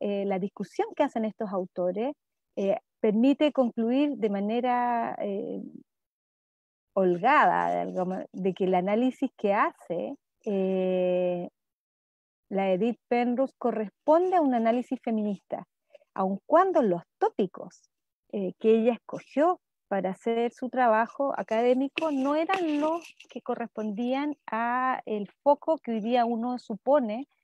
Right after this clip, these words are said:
eh, cubre la economía feminista, que son los temas de, de la relación de poder entre hombres y mujeres, la diferencia de salario entre hombres y mujeres,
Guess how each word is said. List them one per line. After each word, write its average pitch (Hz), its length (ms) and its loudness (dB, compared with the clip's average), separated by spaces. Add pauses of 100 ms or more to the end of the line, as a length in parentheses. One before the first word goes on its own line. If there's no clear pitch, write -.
(260)
eh, 202 300 -2
cubre 277 500 2
la 240 100 0
economía 220 500 -2
feminista, 214 560 -4
que 196 120 -12
son 208 440 -6 (260)
los 180 160 -8 (320)
temas 202 320 -4
de, 180 420 -2
de 170 580 -4 (100)
la 180 120 -4
relación 185 960 -6
de 180 180 -8
poder 185 480 -4
entre 190 320 -6
hombres 190 400 -4
y 185 120 -8
mujeres, 240 640 -2 (340)
la 170 760 -6
diferencia 180 540 -6
de 170 120 -4
salario 214 800 -2 (300)
entre 185 360 -6
hombres 185 280 -4
y 190 40 -6
mujeres, 214 680 0